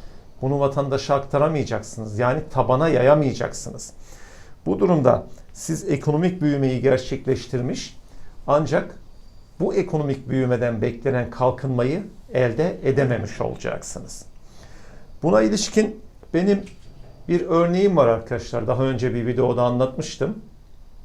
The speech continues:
Kola ve ayran örneği. Şimdi ilk duyanlar bunu, "Ya ne alaka kola, ayran, büyüme, ekonomi vesaire?" Şöyle bir alaka var arkadaşlar. Diyelim ki on liralık kola ve on liralık ayran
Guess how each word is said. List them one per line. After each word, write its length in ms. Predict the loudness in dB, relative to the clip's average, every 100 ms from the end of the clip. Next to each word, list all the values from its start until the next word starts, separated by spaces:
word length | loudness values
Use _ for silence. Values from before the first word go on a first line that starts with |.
| -20 -20 -20 -20 -20 -14 -6
Kola 520 | 2 6 6 4 2 -6
ve 220 | -2 -2
ayran 560 | 4 4 6 4 2 0
örneği. 520 | -4 -4 -2 -6 -8 -14 -20 -20 -20 -20 -20
Şimdi 220 | -8 -6
ilk 340 | -2 -2 -2 4
duyanlar 540 | 8 8 6 4 4
bunu, 280 | 2 -2 -2 0
"Ya 220 | 2 2
ne 120 | 4
alaka 600 | 6 8 8 6 2 -4
kola, 380 | 0 4 6 6
ayran, 520 | 6 6 6 4 2
büyüme, 360 | 0 2 2 2
ekonomi 680 | 4 0 0 0 0 0 0
vesaire?" 760 | -2 4 6 6 6 2 0 -10 -20 -20 -20 -18
Şöyle 460 | 2 8 10 8
bir 80 | 6
alaka 500 | 6 8 6 6 2
var 100 | 4
arkadaşlar. 680 | 0 -2 -4 -6 -2 -4 -4 -8 -20 -20 -18 0
Diyelim 340 | 4 6 4
ki 120 | 0
on 320 | 2 6 6 8
liralık 420 | 8 6 4 -2
kola 420 | 0 2 4 4
ve 120 | 2
on 340 | 6 6 6 4
liralık 340 | 2 0 0
ayran 480 | 4 4 8 6 4